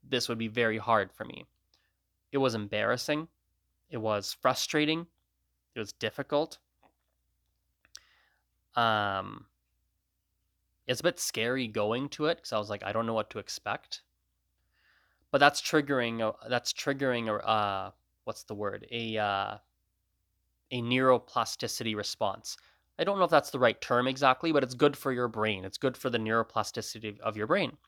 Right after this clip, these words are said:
'cause you're learning something new. You're, you're, you're making these new pathways in the brain. <clears throat> So after coming home from it, I was writing down, I was doing some journaling and writing. And basically the conclusion I came to,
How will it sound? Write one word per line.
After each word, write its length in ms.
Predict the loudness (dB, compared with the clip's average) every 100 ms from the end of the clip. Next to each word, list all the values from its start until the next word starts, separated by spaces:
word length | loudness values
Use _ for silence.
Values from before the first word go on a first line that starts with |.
| _ -20 -20 -12
'cause 140 | -4
you're 100 | 0
learning 320 | 6 6 6
something 340 | 2 -4 -4 -4
new. 160 | -2 -2
You're, 300 | -2 -4 -6 -14 -20 -8
you're, 280 | -4 -4 -6 _ 0
you're 360 | 4 4 2 _ _ _ _ -6
making 520 | 2 4 6 4 2
these 180 | -2 -2
new 140 | -6
pathways 560 | 0 2 2 2 0 0
in 100 | -4
the 60 |
brain. 340 | 0 0 0 -4 _ _ _ -8
<clears throat> 280 | -6 -4 -6 -12 _ _ _
So 120 | 10
after 200 | 10 10
coming 260 | -2 -4 -2
home 220 | 0 -2
from 200 | 0 -2
it, 160 | -2 -6 _ _ _
I 120 | 0 0
was 180 | 0
writing 320 | 0 0 0 0
down, 180 | 2
I 40 | 2
was 100 | 2
doing 160 | 0
some 160 | -2 -6
journaling 400 | -2 -2 -2 -4
and 100 | -2
writing. 440 | 2 4 2 0 -8 _ _ _ _ _ _ _ _ _ _ _ -6
And 220 | -4 2
basically 460 | 2 2 -2 -2 -2
the 180 | -2
conclusion 560 | -4 -6 -2 0 0 0
I 60 | -2
came 320 | 0 0 0
to, 320 | -6 -8 -8